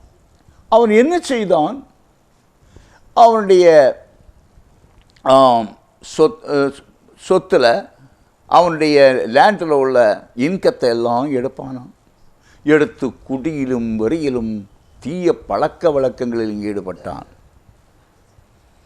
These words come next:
தன், தன் மோசமான தீய பழக்கங்கள் எல்லாம் ஈடுபட்டான். எவ்வளவோ தாயும் தாப்பனும் அறிவுரை பண்ணி கண்ணீர் விட்டாலும்,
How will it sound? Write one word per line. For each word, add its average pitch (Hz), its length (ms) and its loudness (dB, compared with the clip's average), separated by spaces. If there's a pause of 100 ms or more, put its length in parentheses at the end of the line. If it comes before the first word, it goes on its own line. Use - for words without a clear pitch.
(1300)
தன், 226 320 2
தன் 269 360 2 (960)
மோசமான 269 920 4
தீய 240 360 0
பழக்கங்கள் 185 580 0
எல்லாம் 143 520 0
ஈடுபட்டான். 123 580 -8 (120)
எவ்வளவோ 135 840 2
தாயும் 151 480 0
தாப்பனும் 165 600 2
அறிவுரை 180 380 2
பண்ணி 185 460 -4
கண்ணீர் 196 460 -2
விட்டாலும், 196 680 0